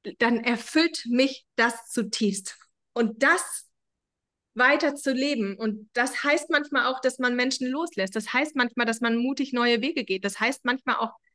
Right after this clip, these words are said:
dass man ganz krasse La-, Sachen loslässt, wo die anderen da sitzen, "Wie kannst du das loslassen?" Aber dass ich das weiter für mich gehe und lebe, das ist das, was ich,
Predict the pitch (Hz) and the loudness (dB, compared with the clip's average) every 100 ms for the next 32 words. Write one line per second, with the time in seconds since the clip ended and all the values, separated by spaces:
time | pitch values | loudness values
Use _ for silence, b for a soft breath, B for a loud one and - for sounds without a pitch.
0 | _ - 226 254 240 233 _ _ _ 285 | _ -8 0 0 0 -4 _ _ _ 0
1 | 294 - - 381 403 285 240 254 269 262 | 0 -6 -2 0 2 2 2 2 0 0
2 | 277 269 262 262 254 254 262 277 269 254 | 2 2 2 0 0 0 2 2 2 0
3 | 277 285 285 277 277 - 466 - 359 320 | -2 -4 -2 -2 0 0 0 -2 -4 -4
4 | 277 277 269 269 269 B B B _ _ | -4 -2 -2 -2 -6 B B B _ _
5 | _ 240 233 233 - - _ _ 254 - | _ 0 2 0 -4 -14 _ _ -6 0
6 | 269 - 240 254 262 247 - _ _ 262 | 0 2 2 2 2 -2 -2 _ _ -2
7 | 254 320 330 - 269 254 233 226 220 226 | 0 0 -2 -6 -2 0 0 -2 0 0
8 | 220 208 208 - 190 - 175 180 - 170 | 0 -6 -8 -10 -14 -8 -10 -10 -12 -12
9 | - - - | -12 -14 -16